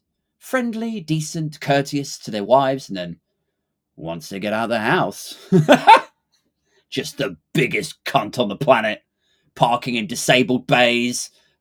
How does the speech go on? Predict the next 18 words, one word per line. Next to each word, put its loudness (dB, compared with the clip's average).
banging 4
their 2
secretaries, -2
you -4
know, 0
dropping 4
the 0
C-bomb 2
while 0
they're 0
walking 2
through 0
the -4
park 2
and -6
there's -10
kids 0
around, 0